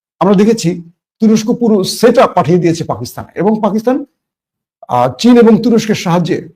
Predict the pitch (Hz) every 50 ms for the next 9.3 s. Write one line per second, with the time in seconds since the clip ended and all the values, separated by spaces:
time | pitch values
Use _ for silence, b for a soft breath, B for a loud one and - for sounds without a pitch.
0 | _ _ - 131 202 214 185 160 120 - 104 101 - - - _ _ _ _ _
1 | _ _ _ _ _ _ _ _ _ _ _ _ _ _ _ _ _ _ _ -
2 | 208 - - 220 254 285 277 269 262 262 254 - 269 269 277 294 - - - -
3 | _ _ _ _ _ _ _ _ _ _ _ _ _ _ _ _ _ _ _ _
4 | - 127 202 214 214 - - 269 254 262 214 175 165 - 170 165 170 185 202 -
5 | - - 165 147 139 165 208 226 254 262 254 202 185 190 185 - - - _ _
6 | _ _ _ _ _ _ _ _ _ _ _ - 220 202 208 190 220 247 - 202
7 | 202 160 143 127 - - _ _ _ _ - - 170 160 - - - - _ _
8 | _ _ _ _ _ _ _ _ _ - 208 202 156 254 254 254 262 208 175 143
9 | 180 208 170 - -